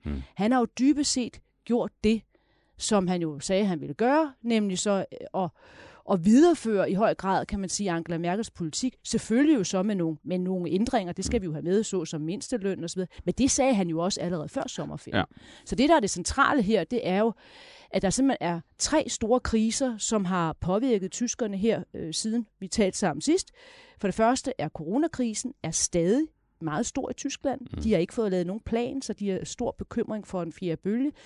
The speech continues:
Speaker 2: Det andet var naturligvis så jo oversvømmelseskatastrofen, og det tredje er Afghanistan.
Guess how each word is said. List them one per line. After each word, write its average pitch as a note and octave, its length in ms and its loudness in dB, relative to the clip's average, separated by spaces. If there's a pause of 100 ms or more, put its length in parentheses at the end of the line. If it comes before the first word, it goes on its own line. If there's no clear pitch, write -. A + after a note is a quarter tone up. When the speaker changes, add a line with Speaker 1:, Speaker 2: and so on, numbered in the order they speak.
(180)
Speaker 2:
Det - 80 -2
andet G#3 300 4
var F3+ 80 2
naturligvis E3+ 640 -6
så F#3+ 260 0 (760)
jo E3+ 120 -4
oversvømmelseskatastrofen, G3+ 1300 0 (260)
og F#3+ 120 0
det G3 120 -2
tredje F3+ 340 2
er D#3 60 0
Afghanistan. D#3 640 -8